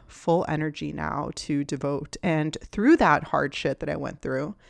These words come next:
I really feel like I transformed, <laughs> and I really feel like I am closer to being my authentic self, and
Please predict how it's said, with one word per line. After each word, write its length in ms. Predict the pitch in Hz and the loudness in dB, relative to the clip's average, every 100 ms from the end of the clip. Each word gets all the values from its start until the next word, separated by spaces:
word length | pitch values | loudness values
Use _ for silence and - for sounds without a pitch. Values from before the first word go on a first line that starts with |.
| _ _ _ _ _ _ - | _ _ _ _ _ _ 2
I 60 | |
really 400 | 190 156 180 208 | 4 4 4 2
feel 600 | 190 - 165 160 139 143 - | -2 -4 0 0 0 -4 -4
like 260 | 156 139 - | -4 -4 -4
I 540 | 143 139 139 139 139 139 _ | -2 0 0 -2 -4 -8 _
transformed, 960 | - 143 - - - - 180 175 185 - - - | -6 -6 -6 -8 -8 -8 -8 -2 -2 -4 -14 -20
<laughs> 280 | - - - | -20 -20 -4
and 220 | 165 170 | 0 0
I 60 | 170 | 0
really 340 | 151 165 170 | 0 0 0
feel 680 | 156 - 160 156 151 147 156 | -2 -2 0 2 2 0 -2
like 400 | 165 139 139 - - - | -2 -2 -4 -8 -10 -4
I 640 | 143 143 143 143 147 147 - | -2 0 -2 -2 -2 -4 -2
am 260 | 165 147 151 | -2 -2 -4
closer 840 | - - 175 185 - 156 147 147 | -8 -4 -2 -2 0 0 2 -2
to 640 | - - 156 147 139 143 | -6 -6 -2 -2 -2 -2
being 220 | 143 160 151 | 0 0 0
my 160 | 143 | 0
authentic 460 | 139 147 147 - - | -2 -4 -6 -6 -8
self, 540 | - - - - - - | -4 -4 -4 -6 -12 -12
and 560 | - - - - 165 | -8 -6 -6 -8 -10